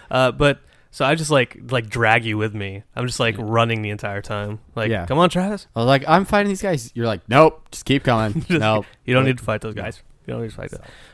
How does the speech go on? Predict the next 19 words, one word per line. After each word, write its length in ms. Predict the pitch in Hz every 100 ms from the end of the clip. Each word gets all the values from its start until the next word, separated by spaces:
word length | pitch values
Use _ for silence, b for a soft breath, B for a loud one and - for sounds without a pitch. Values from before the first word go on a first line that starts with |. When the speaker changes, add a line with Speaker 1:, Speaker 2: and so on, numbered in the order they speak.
| B 120
Speaker 1:
Uh, 200 | 117 -
so, 220 | - - 143
but, 280 | 156 -
you 120 | - 147
know, 60 |
you 100 | 147
get 100 | 170
to 120 | - 127
a 60 |
cutscene. 680 | - 165 - - 117 110 110 b b b b b - _ _ _ _ _ _ _ - - -
And 100 | 151
in 120 | 160
this 160 | 214 -
day 200 | 185 139
and 80 | 127
age, 540 | 120 117 117 117 - -
when 120 | 120
you 80 | 113
can't 360 | 160 165 -